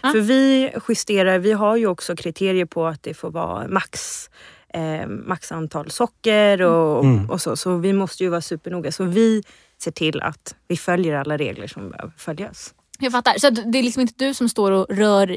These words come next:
Speaker 1: i gry-, oljeburken, utan
Speaker 2: Nej, det är inte jag.
Speaker 1: Nej, jag fattar. Då, så du smakar,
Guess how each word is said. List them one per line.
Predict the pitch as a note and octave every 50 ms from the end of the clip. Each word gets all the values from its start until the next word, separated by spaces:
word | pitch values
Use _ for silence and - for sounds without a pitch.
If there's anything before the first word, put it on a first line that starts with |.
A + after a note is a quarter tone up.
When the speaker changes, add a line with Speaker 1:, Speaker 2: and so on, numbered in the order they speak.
| - G3+
Speaker 1:
i | G3 F#3 F3+ F3+ F#3 - - - - - - -
gry-, | - A3 G3 F#3+ A#3+ A#3 A#3+ A#3+ G#3+ G#3+ - - B3+ A#3+ A3 A#3 A3 A3 A3 G#3 F#3 -
oljeburken, | - - B3 A#3+ - - A3 A3 C#4+ C4+ C4 A#3 - - - F#3+ - F#3 C#3+ -
utan | - A3 - A#3+ G#3+ A#3 A#3
Speaker 2:
Nej, | G#3+ G3 F3+ F3 F3
det | E3+ F#3+
är |
inte | F3+ E3+ D#3+ D3 - E3+
jag. | D3+ C3+ D#3 G3+
Speaker 1:
Nej, | C#4 D4
jag | D4 -
fattar. | E4 D#4+ C#4+ A3+
Då, | G#3 A#3 C4
så | - C4+
du | A#3 C#4
smakar, | - - - - - G#3 G3+ - - F4+ C#4+